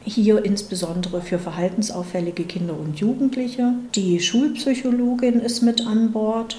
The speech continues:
Schulsozialarbeiter sind mit dabei und das auch aus den unterschiedlichen Bereichen. Das war uns ganz besonders wichtig. Und hinzugezogen werden immer entsprechende Fachkräfte, je nach Thema. Also ob da mal noch ein,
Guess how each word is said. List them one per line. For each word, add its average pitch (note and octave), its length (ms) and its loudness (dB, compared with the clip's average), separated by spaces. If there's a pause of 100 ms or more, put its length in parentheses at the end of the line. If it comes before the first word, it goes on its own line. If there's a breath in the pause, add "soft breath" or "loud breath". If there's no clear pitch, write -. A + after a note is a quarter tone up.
Schulsozialarbeiter F#3 1500 2
sind C#4 360 4
mit C#4+ 160 6
dabei C#4+ 480 6 (220)
und A#3 180 10
das G#3+ 160 6
auch F#3 180 0
aus A#3 160 4
den B3 180 6
unterschiedlichen B3 680 4
Bereichen. A#3 480 4
Das G#3+ 140 0
war G3+ 140 2
uns G#3 160 2
ganz G3+ 240 0
besonders G3 600 0
wichtig. B3 420 0 (840 loud breath)
Und A3 160 6
hinzugezogen A3+ 1000 6
werden G3+ 320 0
immer G#3 280 2
entsprechende F#3 480 -4
Fachkräfte, F#3+ 600 -4
je F#3+ 140 -2
nach F3+ 200 -2
Thema. - 300 -12 (240)
Also F#3 240 -2
ob F3+ 160 -6
da F#3 120 -2
mal F3 300 0
noch F3 220 0
ein, F3 120 0